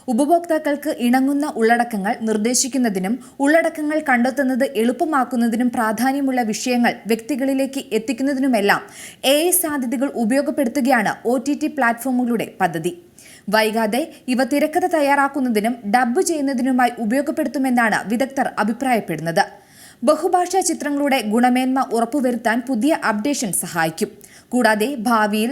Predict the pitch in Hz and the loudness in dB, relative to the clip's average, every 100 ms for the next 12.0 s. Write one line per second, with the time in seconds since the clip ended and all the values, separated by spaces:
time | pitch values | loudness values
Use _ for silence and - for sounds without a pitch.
0 | 285 - 302 349 302 311 277 269 269 240 | -4 -2 0 0 0 0 0 0 0 2
1 | 247 269 277 254 214 262 233 220 302 302 | 2 0 0 2 2 0 -2 0 2 0
2 | 311 294 277 277 277 220 226 247 247 196 | -4 -6 -2 -2 -2 -2 2 2 2 -2
3 | 160 - 269 - 294 208 233 233 277 277 | -2 -2 0 2 0 0 -2 0 -2 0
4 | 247 185 156 170 - - - - - - | 0 0 -2 -2 -4 -8 -20 -20 -20 -10
5 | - 330 330 381 381 370 - - 269 269 | 0 0 2 0 2 0 0 -2 -2 2
6 | 262 226 202 214 214 269 - - 302 320 | 2 2 0 0 -4 -6 -12 -2 2 2
7 | 359 339 330 330 277 269 262 262 - 247 | 0 0 -2 0 -2 0 -2 -4 0 2
8 | 269 320 320 320 - 220 233 262 240 262 | 2 2 -2 -4 -2 0 0 0 -4 -6
9 | - 220 214 180 214 240 262 285 330 277 | -4 -2 0 0 0 0 2 0 0 0
10 | 247 247 220 190 226 - 247 277 339 339 | 0 0 0 0 -2 -2 0 2 0 0
11 | 294 262 262 262 254 214 254 277 269 269 | -2 -2 -2 0 0 2 0 0 0 0